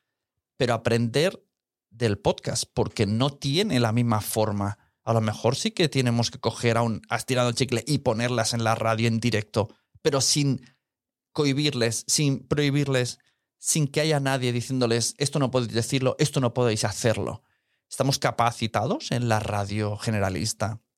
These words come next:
para ser así de disruptivos y no esperar luego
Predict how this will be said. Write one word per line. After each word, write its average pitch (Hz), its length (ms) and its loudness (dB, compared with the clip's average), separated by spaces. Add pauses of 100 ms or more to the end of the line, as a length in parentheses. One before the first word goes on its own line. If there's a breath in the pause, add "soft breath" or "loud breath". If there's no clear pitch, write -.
(300)
para 107 440 0 (680)
ser 113 200 -2
así 110 200 0
de 107 100 -2
disruptivos 110 1040 0 (300)
y 123 100 0
no 117 240 2
esperar 104 360 0
luego 107 420 0